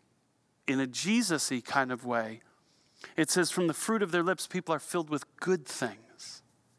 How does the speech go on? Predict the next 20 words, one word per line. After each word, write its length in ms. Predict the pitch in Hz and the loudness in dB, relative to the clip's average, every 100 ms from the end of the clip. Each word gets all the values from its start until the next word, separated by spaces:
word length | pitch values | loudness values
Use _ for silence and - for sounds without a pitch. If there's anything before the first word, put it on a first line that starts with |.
| _ _ - | _ _ -12
It's 120 | - - | -2 0
a 40 | |
completely 360 | 180 226 233 226 | 4 4 4 4
di-, 360 | 185 175 175 151 | 2 2 -2 0
different 300 | 185 175 165 | 0 2 6
metaphor. 420 | 196 - 165 131 | 6 4 0 0
Sinful 480 | - - 247 233 214 | 0 2 2 2 2
talk 320 | - 160 139 | 4 4 4
is 140 | 160 | 2
like 180 | 160 147 | 4 4
a 60 | 151 | 0
trap 680 | - - 196 180 117 - - - - - | -4 -2 4 4 4 -2 -20 -18 -14 -2
that 140 | - 170 | 4 4
is 160 | 151 | 4
violent 880 | 135 120 120 185 202 202 160 120 - - | -2 -2 6 10 10 8 0 -2 -8 0
and 240 | 160 156 | 2 2
hurtful 680 | 135 - 220 233 - 214 202 175 | -2 0 4 4 2 2 2 2
and 200 | 160 151 | 0 2
damaging. 520 | 165 180 180 147 135 - - - - - | 2 2 0 -2 -6 -6 -10 -10 -6 4
Um, 240 | 147 139 | 4 4